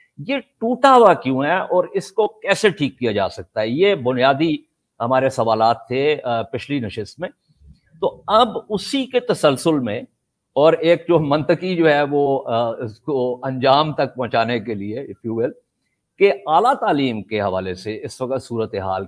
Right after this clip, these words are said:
क्या है। और इसमें यह भी सवाल जो मैंने, अ,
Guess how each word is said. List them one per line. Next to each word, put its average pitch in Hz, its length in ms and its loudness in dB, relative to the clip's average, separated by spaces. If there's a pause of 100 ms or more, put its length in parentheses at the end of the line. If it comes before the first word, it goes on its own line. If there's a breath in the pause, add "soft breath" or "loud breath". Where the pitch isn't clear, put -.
क्या 92 140 -10
है। 80 200 -16 (420)
और 165 120 4
इसमें 180 260 0
यह 151 260 2
भी 202 140 -4
सवाल 143 340 2
जो 156 120 0
मैंने, 147 380 0
अ, 139 80 -4